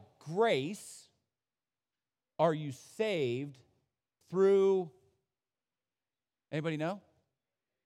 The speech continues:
"Faith." Faith. "For by grace are you saved through faith,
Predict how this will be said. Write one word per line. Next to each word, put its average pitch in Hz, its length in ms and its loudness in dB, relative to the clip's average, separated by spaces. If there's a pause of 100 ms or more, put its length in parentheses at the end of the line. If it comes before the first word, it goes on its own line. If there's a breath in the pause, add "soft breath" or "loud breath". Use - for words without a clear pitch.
(560)
"Faith." 110 360 -8 (1600)
Faith. 143 340 -8 (840)
"For 170 160 0
by 131 160 0
grace 170 640 0 (240)
are 165 100 0
you 143 120 -4
saved 170 580 -4 (440)
through 143 180 -6
faith, 127 440 -6